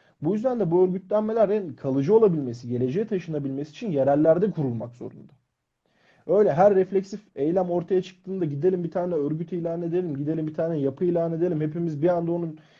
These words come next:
çatısı altında bir araya gelelim gibi bir şey yok yani.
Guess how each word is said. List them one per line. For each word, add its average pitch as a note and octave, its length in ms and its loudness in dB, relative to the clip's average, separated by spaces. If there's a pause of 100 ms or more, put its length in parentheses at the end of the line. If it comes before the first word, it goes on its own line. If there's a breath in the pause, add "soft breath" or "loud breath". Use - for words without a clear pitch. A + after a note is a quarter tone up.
(140)
çatısı D#3+ 420 -2
altında E3+ 480 2
bir E3+ 80 6
araya F3 240 4
gelelim E3 380 0
gibi D3+ 200 -4
bir D3+ 60 -8
şey D#3 180 -6
yok - 380 0 (100)
yani. - 200 -14